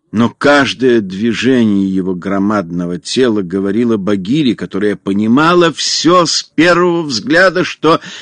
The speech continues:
не хозяин джунглей пришёл к мальчику-волчонку, а пришёл тот, кто боится,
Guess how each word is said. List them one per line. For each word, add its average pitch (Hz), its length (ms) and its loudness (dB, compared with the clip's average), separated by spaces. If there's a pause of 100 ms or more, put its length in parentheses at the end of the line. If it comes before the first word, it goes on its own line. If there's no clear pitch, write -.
(120)
не 123 260 6
хозяин 185 1040 2
джунглей 185 800 2
пришёл 170 520 4
к - 120 -8
мальчику-волчонку, 147 1700 2 (360)
а 90 160 -6
пришёл 113 600 0 (180)
тот, 139 320 4
кто - 340 0
боится, 113 1160 2